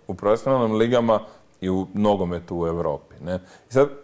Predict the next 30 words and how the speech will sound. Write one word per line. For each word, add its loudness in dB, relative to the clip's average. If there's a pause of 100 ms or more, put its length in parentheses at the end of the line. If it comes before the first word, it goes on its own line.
(100)
kak 0
ti -10
se -4
čini, 2
dokle 2
je 2
ta 4
granica, 0 (760)
e, 4 (140)
tipa, 2 (1500)
št-, -18 (360)
šta 0
bi 0
se -2
trebalo 6 (160)
koristiti -2
i 2
na 2
koji 2
način 2
pomoć 2
sportašima 0
da 2
ne 4 (140)
odu 6
u 2
te 4
vode 4 (440)
zbog 0
bolova? 2